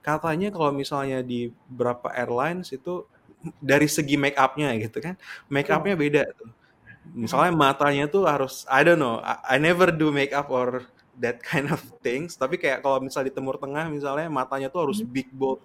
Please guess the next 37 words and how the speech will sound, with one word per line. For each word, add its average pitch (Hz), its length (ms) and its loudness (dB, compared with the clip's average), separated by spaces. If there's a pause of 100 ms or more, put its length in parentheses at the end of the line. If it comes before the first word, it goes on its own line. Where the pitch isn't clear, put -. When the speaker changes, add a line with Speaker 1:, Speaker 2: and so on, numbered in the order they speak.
Speaker 1:
eyes 143 400 -4
gitu 117 240 -10
kan. 123 240 -8 (400)
Tapi 165 240 0
kalau 175 160 4
Speaker 2:
Iya. 143 160 0
Speaker 1:
misalnya 135 320 -2
di, 123 640 -4
em, 120 640 -8 (760)
Asian 131 400 -2
Airlines 120 560 -2
gitu - 160 -12
yang 143 220 -2
ada 113 100 -6
di 117 80 -6
Asia, 113 400 -8
itu - 380 -14
lebih 156 260 -4
ke 139 160 -4
sharp - 560 -2
sama 135 300 -6
apa 135 320 -2
gitu. 107 180 -10
Saya, 160 320 -8
saya - 160 -2
kurang 123 240 0
paham 120 240 -4
juga. 123 240 -8 (560)
But 160 160 2
I 147 160 4
think 214 240 -2
you 147 160 0
already 123 320 0
know 117 220 -4
that 104 260 -8
gitu - 160 -20
kan. 110 160 -18